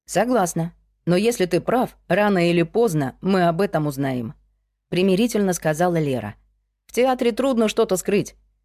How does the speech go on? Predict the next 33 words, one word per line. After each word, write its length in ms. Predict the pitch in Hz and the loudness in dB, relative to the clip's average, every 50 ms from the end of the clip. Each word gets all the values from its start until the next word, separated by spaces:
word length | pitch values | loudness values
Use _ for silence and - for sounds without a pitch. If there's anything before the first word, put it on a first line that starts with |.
| _ _ _ - | _ _ _ -10
Вот 220 | 131 160 247 285 294 | -4 -2 -2 0 0
почему 280 | 226 214 247 254 262 | -2 0 2 2 2
я 140 | 269 247 220 | 4 2 2
считаю, 420 | 220 - 220 - - 269 269 240 214 | 2 0 -2 0 2 2 2 2 0
что 200 | - - 190 190 | 0 -2 -2 0
Сомов 320 | - 262 254 233 220 208 | 0 0 2 2 2 2
лжёт 480 | 202 208 190 180 185 208 240 277 262 - | 2 2 2 0 0 0 0 0 0 0
насчёт 400 | 180 185 190 - 226 220 202 - | -2 -2 0 0 0 0 0 0
собственного 540 | - 233 233 - - - 185 190 180 185 | -2 -2 -2 -2 -2 -2 0 0 2 2
неведения 760 | 180 185 185 185 180 240 269 220 220 196 175 160 156 151 147 | 2 2 2 2 0 0 -2 0 0 0 2 2 2 2 2
в 60 | 143 | 0
отношении 680 | 170 165 - 175 170 170 - 233 247 240 226 220 208 175 - - | -2 0 0 0 0 0 0 0 0 2 2 2 0 0 0 0
интрижек 560 | 180 165 170 160 170 185 226 220 208 202 - | 0 0 0 0 0 -2 0 0 -2 -4 -6
в 80 | - | -6
труппе". 420 | - 190 208 185 - - 127 117 - _ _ _ _ _ _ _ _ _ _ _ _ _ _ _ _ _ | -6 -4 -4 -4 -6 -8 -12 -12 -12 _ _ _ _ _ _ _ _ _ _ _ _ _ _ _ _ _
"А 100 | - 139 | -8 -8
что 220 | 151 - - 240 | -8 -2 0 0
удалось 400 | 240 214 180 185 190 214 208 202 | 2 2 2 2 2 2 2 2
нарыть 300 | - 165 160 156 151 - | 2 0 0 0 0 -2
вам?" 320 | - 131 135 143 202 247 _ _ _ _ _ _ _ _ _ _ _ _ _ _ _ _ _ _ - | -2 -2 -2 -2 -4 -6 _ _ _ _ _ _ _ _ _ _ _ _ _ _ _ _ _ _ -12
"Я 240 | - 139 165 190 190 | -6 -2 0 0 2
вот 260 | 185 190 175 170 - - | 0 0 -2 -2 -6 -4
лично 480 | 147 160 175 196 175 - - 160 151 | -2 0 2 0 0 -2 -2 -2 0
накопал, 640 | 147 143 135 - 131 127 - - 202 214 185 131 - _ _ _ _ _ _ _ | 0 -2 -2 -2 -4 -6 -2 -2 -2 -2 -2 -6 -10 _ _ _ _ _ _ _
что 300 | - - - - 170 165 | -14 -6 -2 0 2 2
у 80 | 160 156 | 2 2
Кочекидзе 640 | - 156 - - 151 147 - 220 226 175 156 165 160 | 0 -4 -2 -2 -6 -4 -2 -4 -4 -4 -2 -4 -4
был 280 | 135 131 127 120 - _ _ - | -2 -2 -4 -4 -6 _ _ -6
по 120 | 143 147 | -2 0
меньшей 440 | 165 175 170 165 156 - - 156 151 | 2 2 2 2 2 0 0 0 0
мере 420 | 151 170 208 208 175 131 120 - - | 2 2 2 0 0 -2 -4 -6 -4
один 400 | - 147 143 147 165 180 165 135 | -2 -2 -2 -2 -2 -2 -2 -2
враг", 420 | 104 110 - - - - - - | -4 -4 -6 -6 -6 -8 -12 -20